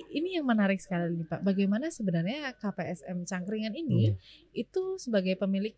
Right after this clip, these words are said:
Speaker 1: brand susu Hadi begitu ya,
Speaker 2: Iya.
Speaker 1: bisa menjadi salah satu supplier untuk P T
Speaker 2: Nestle.
Speaker 1: Nestle begitu,
Speaker 2: Iya.
Speaker 1: Pak. Karena kan pasti ketat ya, dan dia
Speaker 2: Iya.
Speaker 1: tidak mungkin, eh, pasti harus melalui beberapa ini dulu untuk
Speaker 2: Iya.
Speaker 1: bisa menjadi supplier
Speaker 2: Iya,
Speaker 1: gitu,
Speaker 2: benar.
Speaker 1: Pak.
Speaker 2: Iya.
Speaker 1: Itu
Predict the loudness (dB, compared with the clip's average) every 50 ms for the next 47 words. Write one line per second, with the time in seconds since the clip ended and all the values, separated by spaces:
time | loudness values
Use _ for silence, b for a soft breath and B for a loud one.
0 | _ -14 -8 -2 0 0 0 0 -2 -4 -4 -2 -2 -2 -2 -2 0 0 0 0
1 | 0 0 2 2 4 4 4 2 0 -4 B B B -4 -4 -2 -2 -2 -4 -2
2 | -2 0 0 0 -2 -2 -8 -6 -8 -8 -8 -10 -12 -12 -10 -10 -10 -10 -8 -6
3 | -6 -6 -6 -6 -8 -8 -10 -10 -10 -14 -14 _ -12 -12 -10 -10 -10 -12 -14 -16
4 | _ _ _ _ -10 -4 -2 -2 -2 -2 -2 -4 -2 0 0 0 0 -2 0 2
5 | 4 4 4 2 0 -4 -6 -6 -6 -6 -8 -10 -6 -8 -8 -6 -6 -8 -8 -8
6 | -10 -14 _ _ _ -10 -10 -10 -4 -4 -4 -2 -2 -2 -2 0 0 0 0 0
7 | 2 4 4 4 4 2 0 -2 -4 -6 -6 -6 -12 -14 -20 B B B B B
8 | B B -6 -2 0 0 0 0 -2 -2 -2 -2 -2 -2 -2 0 0 0 0 0
9 | 2 2 2 2 2 2 2 2 4 4 4 2 2 0 0 0 0 0 0 -2
10 | -4 -8 -12 -18 -20 _ _ _ _ _ _ _ _ -20 -12 0 2 4 4 6
11 | 4 4 4 4 4 4 4 4 4 6 8 8 6 6 2 0 0 0 0 0
12 | 0 0 0 0 0 -2 -2 -4 -4 -6 -6 -6 -4 2 4 4 6 6 4 2
13 | 2 -2 -4 -8 -8 -4 -4 -4 -4 -2 -4